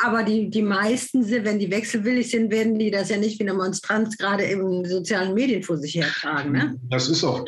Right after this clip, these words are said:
Speaker 2: nicht so. Also ich mache neben den klassischen Stellenausschreibungen, die gehören dazu, die sind auch jetzt,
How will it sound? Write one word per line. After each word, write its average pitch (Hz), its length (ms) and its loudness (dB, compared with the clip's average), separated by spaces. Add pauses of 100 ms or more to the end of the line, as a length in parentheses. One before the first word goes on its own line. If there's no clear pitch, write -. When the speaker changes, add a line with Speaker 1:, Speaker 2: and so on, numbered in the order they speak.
(140)
Speaker 2:
nicht 107 380 -2
so. 101 200 -2
Also 113 220 0
ich 127 240 -2
mache 131 300 2
neben 143 280 2
den 131 180 2
klassischen 131 540 0
Stellenausschreibungen, 120 1300 0 (140)
die 123 280 -2 (600)
gehören 131 240 0
dazu, 151 520 2
die 127 260 -2 (200)
sind 131 260 -2
auch 123 200 -2
jetzt, - 500 -2